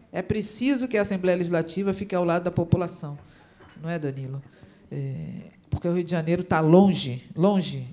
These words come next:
demais de, de respeitar direitos humanos. O que eu posso dizer sobre o reconhecimento fotográfico, senhoras e senhores,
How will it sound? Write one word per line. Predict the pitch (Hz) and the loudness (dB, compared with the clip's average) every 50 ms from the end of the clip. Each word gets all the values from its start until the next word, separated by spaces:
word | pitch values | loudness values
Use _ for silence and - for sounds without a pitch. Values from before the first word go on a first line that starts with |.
| - | -10
demais | - 147 151 151 151 156 156 156 147 139 | -6 -6 -4 -4 -4 -4 -4 -4 -6 -8
de, | 151 127 135 - - - _ _ _ _ _ _ _ - - - - - - _ _ _ _ _ _ _ - - _ _ _ _ - - - - - - - - 156 | -10 -12 -12 -12 -16 -20 _ _ _ _ _ _ _ -20 -20 -20 -20 -20 -20 _ _ _ _ _ _ _ -20 -20 _ _ _ _ -20 -20 -20 -20 -20 -20 -20 -10 -4
de | 151 | 0
respeitar | 185 208 202 - 208 185 180 - 185 185 175 | 0 0 0 2 0 0 0 2 2 2 2
direitos | 175 180 175 175 185 180 185 | 4 4 4 4 4 4 2
humanos. | 180 170 156 147 135 127 127 127 - - - - - - - - - - - | -2 -2 0 0 0 0 -2 -6 -12 -14 -16 -18 -20 -20 -20 -20 -20 0 2
O | - 302 | 4 6
que | - | 6
eu | 320 302 | 6 8
posso | - 294 277 277 277 269 | 8 8 8 8 6 2
dizer | 240 233 220 165 165 190 196 185 | 0 0 2 4 6 6 6 6
sobre | 185 - 190 180 180 | 6 6 4 6 8
o | 165 | 8
reconhecimento | 185 175 185 180 175 170 - - 165 170 170 160 - | 6 6 6 4 4 4 2 2 2 2 2 0 0
fotográfico, | - 170 170 170 170 156 156 151 160 175 190 180 - - | 0 0 2 2 2 2 2 2 2 0 0 -2 -4 -10
senhoras | 160 - 165 156 156 156 151 151 | -10 -6 -4 -2 -2 -2 -2 -4
e | |
senhores, | 151 - 156 156 147 139 139 143 143 - | -4 -4 -2 0 2 2 2 0 -2 -6